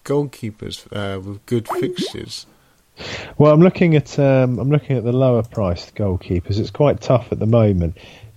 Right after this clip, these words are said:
Speaker 2: In terms of, uh, favourable fixtures moving forward, depends how much you believe in Swansea. You've got Fabianski, who's five million. They've got West Brom away, Middlesbrough away,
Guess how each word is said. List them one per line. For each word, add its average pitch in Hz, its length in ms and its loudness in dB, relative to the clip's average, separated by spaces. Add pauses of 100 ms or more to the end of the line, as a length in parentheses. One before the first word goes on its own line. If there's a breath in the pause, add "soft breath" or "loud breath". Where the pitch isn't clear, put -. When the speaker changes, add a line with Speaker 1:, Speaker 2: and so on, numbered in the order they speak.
Speaker 2:
In 131 160 4
terms 160 480 2
of, 139 140 0
uh, 131 180 4
favourable 120 500 2
fixtures 110 480 -2
moving 110 360 0
forward, 104 340 4
depends 151 400 0
how 135 140 2
much 127 320 0
you 113 220 6 (440 loud breath)
believe 120 400 4
in 110 140 0
Swansea. 113 560 -2
You've 104 240 0
got 104 140 -2
Fabianski, 120 800 2
who's 110 220 2
five 113 460 2
million. 92 420 2
They've 110 160 2
got 98 140 2
West 120 300 2
Brom 113 180 2
away, 107 320 4
Middlesbrough 104 480 2
away, 101 400 4